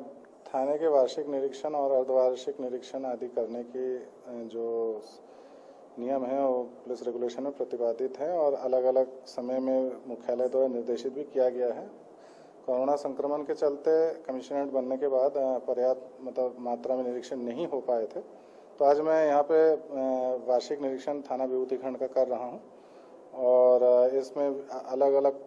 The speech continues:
बिंदुओं पर, जैसे अपराध के रोकथाम और विवेचनाओं के निस्तारण और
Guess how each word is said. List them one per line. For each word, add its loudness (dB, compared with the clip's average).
बिंदुओं 0
पर, 2
जैसे -2
अपराध -2
के -2
रोकथाम -6
और 4
विवेचनाओं 0
के -4
निस्तारण -2
और 4